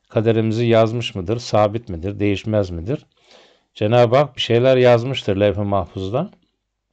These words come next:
herkes hakkında ama yapacağı şeyleri yazmıştır. Yani bu illa böyle olacak,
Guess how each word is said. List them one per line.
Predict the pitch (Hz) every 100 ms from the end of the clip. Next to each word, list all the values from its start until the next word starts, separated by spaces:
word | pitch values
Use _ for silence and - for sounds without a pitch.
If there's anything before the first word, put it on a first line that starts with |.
| _ _ -
herkes | - 104 101 107 -
hakkında | 95 - 92 151
ama | 143 139 185 - _ _ _ _ 110
yapacağı | 101 113 127 135
şeyleri | 131 123 123 127
yazmıştır. | 135 104 87 82 - 90
Yani | 92 95 98
bu | 113
illa | 120 117 113 104
böyle | 110 120
olacak, | 117 92 95 -